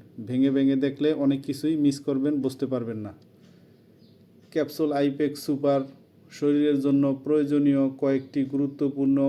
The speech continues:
উপাদান, যেমন আয়রন, জিঙ্ক, ফলিক অ্যাসিড এবং বি ভিটামিনের ঘাটতি দূর করতে সাহায্য করে। বিশেষ করে গর্ভবতী এবং দুধ খাওয়ানো মায়েদের জন্য এটি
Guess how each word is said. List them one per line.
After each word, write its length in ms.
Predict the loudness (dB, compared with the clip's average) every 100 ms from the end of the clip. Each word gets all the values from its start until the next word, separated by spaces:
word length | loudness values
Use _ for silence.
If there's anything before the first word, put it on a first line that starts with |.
| 0
উপাদান, 420 | -2 -2 0 0 2 0 -6 -12 -4
যেমন 320 | 0 2 2 2 0 -2
আয়রন, 320 | 0 2 2 2
জিঙ্ক, 300 | 2 4 4 2 -4 -20 -20 _
ফলিক 320 | -2 0 0 0
অ্যাসিড 320 | -2 -2 -4 -6 -6
এবং 200 | -2 0 -2 -4 -14 -20 _ _ -20 -20 -20 -14 -4
বি 140 | 0 2 2
ভিটামিনের 580 | 0 0 2 2 2 0 -2
ঘাটতি 380 | -6 -6 -4 -2 -2 -2
দূর 160 | -2 0
করতে 240 | -4 -2 -2 -2
সাহায্য 300 | -2 -2 -2 0
করে। 160 | 0 0 -2 -6 -20 -20 -16 -8
বিশেষ 260 | -4 -2 -2 -2
করে 180 | 0 0 -2 -8 -8 -2
গর্ভবতী 720 | 0 0 0 -2 0 0 0 -2 -10 -20 -20 -8 -2
এবং 180 | 2 4 4
দুধ 160 | 0 -4 -4
খাওয়ানো 340 | 0 2 2 2
মায়েদের 360 | 2 0 0 0 2
জন্য 220 | 4 6 6 2 -2 -14 -20 -20 _ -6 -4
এটি 180 | 0